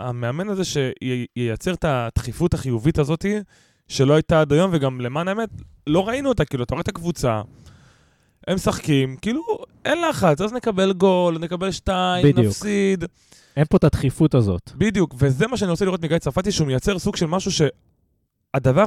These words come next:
Speaker 1: הכי חשוב זה ניצחון. נכון, הדרך חשובה, אבל בסוף אנחנו התכנסנו פה כולם כדי לנצח משחקי כדורגל.
Speaker 2: זה מסר חשוב.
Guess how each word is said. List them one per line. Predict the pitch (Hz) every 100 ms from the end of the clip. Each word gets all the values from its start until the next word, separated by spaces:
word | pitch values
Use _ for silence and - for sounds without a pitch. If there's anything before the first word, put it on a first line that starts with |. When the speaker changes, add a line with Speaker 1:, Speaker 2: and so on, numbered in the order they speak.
| 226
Speaker 1:
הכי | 135 185
חשוב | - - 185
זה |
ניצחון. | 165 - 117 143 123 101 123
נכון, | 123 214 139
הדרך | 113 156 202
חשובה, | 139 120 127 160 110 107
אבל | 110
בסוף | 110 165
אנחנו | 110 - 120
התכנסנו | - 123 - 139 120
פה | 147
כולם | - 120 165 254 214 _ _ _ _ _
כדי | 120 117
לנצח | 110 101 - 190 156
משחקי | 123 135 156
כדורגל. | 143 127 143 101 - _ _ _ _ _ _ _ _ _ _ _ -
Speaker 2:
זה | 107
מסר | 107 120 117
חשוב. | 98 - 117